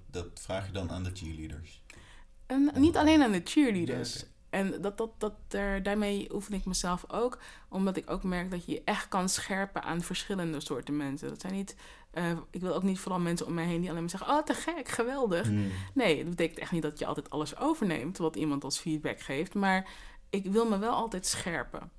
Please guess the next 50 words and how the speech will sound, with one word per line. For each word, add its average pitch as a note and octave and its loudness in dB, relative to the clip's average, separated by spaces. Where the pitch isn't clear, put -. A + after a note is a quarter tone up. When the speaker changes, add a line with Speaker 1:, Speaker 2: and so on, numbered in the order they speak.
Speaker 2:
En F3 -2
ik F3 -10
denk F#3 -2
dat F#3 -2
ik F3 -10
dat F3+ -4
het E3 -2
beste F#3 -2
kan F3 -2
doen F3 -4
als - -4
ik D#3 -8
ook G3 0
vooral F3+ -4
de E3+ 0
meningen F3 0
krijg - -6
van F3+ -6
mensen E3+ -2
die D3+ 0
niet F#3 -2
per A#3+ 0
se D#3+ 4
bevriend D3+ -2
met - -12
me E3 0
zijn D3+ 2
of - -4
het E3 -2
met D#3+ 0
me F3+ -2
eens C4 -2
zijn. - -4
Speaker 1:
Ja. A2 -2
Speaker 2:
Ja. - -2
Speaker 1:
Komt C3+ -2
er C3 -4
iemand B2+ -2
boven B2 6
als A#2 -2
je A2+ -8
nu A#2 -2
denkt A2+ 0
van G#2 -2
de, G#2 0
de, F#2+ 0
het - 0
afgelopen F#2 -2
half F#2+ 0
jaar F#2+ 0